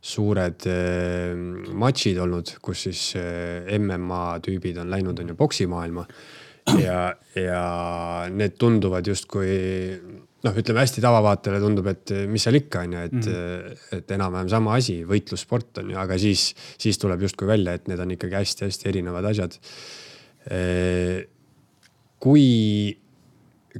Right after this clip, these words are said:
Speaker 1: kui oluline on näiteks, eh, ma ei tea, tavaline boksimine või see oskus, eh, kick-boksis? Et ütleme, noh, kui oluline on üks aspekt siis sellest, kui eemaldada jalad, et, et ma ei tea,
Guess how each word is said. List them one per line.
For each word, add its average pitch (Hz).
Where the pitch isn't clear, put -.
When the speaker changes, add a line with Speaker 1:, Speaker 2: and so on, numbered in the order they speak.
Speaker 1:
kui 143
oluline 101
on 92
näiteks, -
eh, 92
ma 92
ei 92
tea, 92
tavaline 92
boksimine 87
või 95
see 107
oskus, 101
eh, 95
kick-boksis? -
Et 90
ütleme, 87
noh, 98
kui 117
oluline 101
on 101
üks 135
aspekt -
siis -
sellest, 92
kui 92
eemaldada 95
jalad, 98
et, -
et 90
ma 95
ei 92
tea, 90